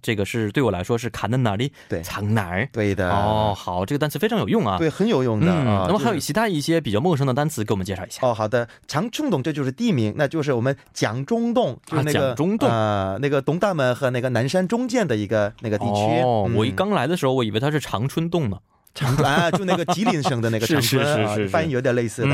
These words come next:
Speaker 1: 嗯。
Speaker 2: 맛집，这个特别常用的，韩国人。
Speaker 1: 没错，
Speaker 2: 对，
Speaker 1: 嗯。
Speaker 2: 那这就意思是美食店，
Speaker 1: 嗯，嗯，嗯。
Speaker 2: 美食店。还有辛拉达。
Speaker 1: 辛拉达，对，
Speaker 2: 嗯。
Speaker 1: 我们经常平时要说的一个单词，
Speaker 2: 嗯。
Speaker 1: 哎，就是很开心。
Speaker 2: 对的，很开心。
Speaker 1: 哦，非常兴奋。
Speaker 2: 对的，
Speaker 1: 哎。
Speaker 2: 很兴奋啊。然后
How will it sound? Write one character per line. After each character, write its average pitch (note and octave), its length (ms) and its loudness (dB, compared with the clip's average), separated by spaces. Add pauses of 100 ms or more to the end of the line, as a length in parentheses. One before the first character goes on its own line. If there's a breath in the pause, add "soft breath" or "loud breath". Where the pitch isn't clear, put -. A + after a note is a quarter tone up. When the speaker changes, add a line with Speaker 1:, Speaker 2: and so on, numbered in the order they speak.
Speaker 1:
嗯。 F#2+ 260 -2 (120)
Speaker 2:
맛 A2+ 160 0 (100)
집， D#3 140 -2
这 F#3+ 100 -6
个 F3 60 0
特 A#3 180 0
别 F#3 140 2
常 - 200 -4
用 D#3 160 0
的， G#2 80 0
韩 G#2+ 160 0
国 A2 80 0
人。 - 20 -2
Speaker 1:
没 G2 40 0 (100)
错， G2 220 0
Speaker 2:
对， C#3 100 0
Speaker 1:
嗯。 F#2+ 520 0
Speaker 2:
那 A#2+ 80 -4
这 C#3+ 120 0
就 C#3 300 -2
意 D#3+ 100 -4
思 C#3+ 140 -2
是 C#3 220 2 (180 loud breath)
美 G2+ 240 -2
食 D3 220 -2
店， E3+ 280 2
Speaker 1:
嗯， C3+ 380 2
嗯， - 0 -
嗯。 A#2+ 80 -2
Speaker 2:
美 - 60 0
食 G2 80 0
店。 E3+ 260 0 (340 loud breath)
还 D#3+ 120 -4
有 - 100 -6
辛 C#4+ 360 -2
拉 C4+ 180 2
达。 G#3 220 -2
Speaker 1:
辛 G3+ 260 0
拉 G3 160 2
达， E3 160 2
对， F#3 180 2
Speaker 2:
嗯。 E3 80 2
Speaker 1:
我 B2 60 2
们 B2+ 100 0
经 F#3+ 100 0
常 F3+ 80 2
平 C#3+ 160 0
时 C#3+ 100 0
要 C#3 120 4
说 C#3+ 160 -2
的 C3+ 100 2
一 G#2 80 2
个 A#2+ 80 0
单 B2+ 160 0
词， G2 420 0
Speaker 2:
嗯。 A2+ 80 -2
Speaker 1:
哎， A#2+ 300 2 (240 loud breath)
就 B2+ 120 -4
是 A#2+ 100 -2
很 G#2+ 140 -2
开 F#3 160 0
心。 A#3 180 -2 (160)
Speaker 2:
对 A3 140 2
的， G3 80 0
很 C3 160 -4
开 - 160 -2
心。 C#3+ 40 2
Speaker 1:
哦， C3+ 300 2
非 F3 60 2
常 E3+ 120 0
兴 A#3 220 0
奋。 F#3+ 180 -2 (120)
Speaker 2:
对 F#3 120 2
的， D3+ 140 2
Speaker 1:
哎。 G#2 60 2
Speaker 2:
很 F#2 120 0
兴 A#2 160 -2
奋 B2 140 0 (160)
啊。 A#2 240 0
然 B2 140 0
后 D3 120 0